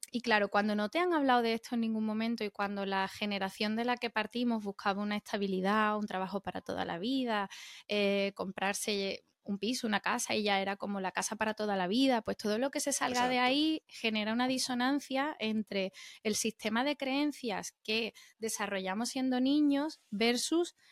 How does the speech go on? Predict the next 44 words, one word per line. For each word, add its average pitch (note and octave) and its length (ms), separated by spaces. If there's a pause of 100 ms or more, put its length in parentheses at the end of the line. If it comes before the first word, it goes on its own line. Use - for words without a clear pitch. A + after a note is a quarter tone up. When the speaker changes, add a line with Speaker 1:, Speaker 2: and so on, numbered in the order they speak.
Speaker 1:
la A3+ 140
realidad G#3 400
en G3 80
la A3 80
que C4+ 160
vivimos C#4 440
y C#4+ 60
lo C4 140
que A#3+ 100
queremos G3+ 340
conseguir, E3+ 600
¿no? G3 200
Entonces A#3 480
es A3+ 120
muy B3+ 220
Speaker 2:
Ujú. C4 80
Speaker 1:
difícil C#4+ 600 (320)
que A3 160
queramos, G#3+ 680 (580)
eh, F#3+ 640 (720)
emprender A3+ 580 (260)
y B3 180
que A3 140
nuestra G3+ 840
mente A#3 320
subconsciente, D#4 800
que A3 140
controla G#3 420
el A#3+ 160
noventa A3+ 320
y A#3 80
cinco A#3+ 260
por A3 120
ciento A3+ 200
de G#3+ 100
nuestro G#3+ 260
cerebro, A#3 440
no A#3+ 200
empiece B3 460
a C#4+ 60
mandarnos A3 460
mensajes B3 680
de A#3+ 120
miedo. A3+ 420